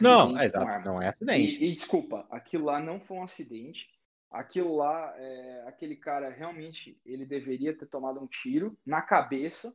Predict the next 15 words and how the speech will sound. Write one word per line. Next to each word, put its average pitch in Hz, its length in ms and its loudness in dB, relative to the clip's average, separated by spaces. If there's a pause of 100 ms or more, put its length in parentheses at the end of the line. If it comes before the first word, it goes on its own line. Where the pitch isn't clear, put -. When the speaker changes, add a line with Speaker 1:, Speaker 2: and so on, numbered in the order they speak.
Speaker 2:
pra 123 100 -16
deixar 123 260 -12
de - 80 -18
ser - 80 -10
otário. 147 580 -2 (420)
Speaker 1:
<laughs> 127 1000 6
Speaker 2:
E, 117 40 -4
porque 147 880 4 (160)
um, 131 300 -20
o, 127 340 -6
eu 147 140 0
acredito 156 540 -8
que - 100 -18
uma 143 160 -14
pessoa 131 420 -14